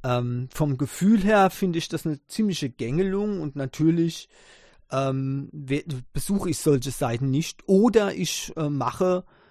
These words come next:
dann, äh, eben so gut wie es eben geht, äh, umgehe ich diese Blockade. Das geht bei einigen, ähm, sehr gut, indem man JavaScript abschaltet beispielsweise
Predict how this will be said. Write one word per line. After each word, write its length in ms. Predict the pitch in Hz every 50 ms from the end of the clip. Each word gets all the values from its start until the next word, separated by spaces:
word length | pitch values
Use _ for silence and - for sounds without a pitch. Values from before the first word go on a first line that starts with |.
| _ _ _ _
dann, 360 | - 143 123 131 147 160 - _ -
äh, 340 | - 151 139 139 143 151 156 160 - - - - - - -
eben 480 | - - 147 143 139 139 143 143 143 139 - _ _ _ _ _ _ _ _
so 240 | _ - - - 135
gut 240 | - - 160 170 - -
wie 100 | 147 135
es 160 | 139 - -
eben 280 | 160 131 131 131 117
geht, 520 | 120 123 117 120 135 160 165 - - - -
äh, 300 | - 147 135 135 135 143 -
umgehe 380 | - 165 131 127 - 135 135 151
ich 240 | - 165 - -
diese 720 | - 165 170 165 156 - 165 160 165 160 156 156 160 156 - - - -
Blockade. 840 | - 165 147 - - - 147 135 139 147 165 160 170 165 165 170
Das 420 | 160 - 143 135 - - - - _ _ _ -
geht 300 | 147 147 156 - - -
bei 180 | 151 139 -
einigen, 680 | - 135 143 151 156 156 151 160 151 147 147 151 147 - -
ähm, 540 | - 131 135 135 135 135 135 135 139 147 143 _ _ _ _ _ _ _ - -
sehr 260 | 131 - 147 135 123
gut, 240 | - 156 180 202 180
indem 240 | 165 143 151 143
man 160 | 143 135 131 135
JavaScript 1000 | 147 123 127 113 120 147 175 170 170 - - - - - 190 - _ - - -
abschaltet 680 | 160 - - - - - 156 156 160 160 175 170 165
beispielsweise 1000 | - 156 151 147 - - 160 143 - - 156 143 139 151 151 151 156 156 151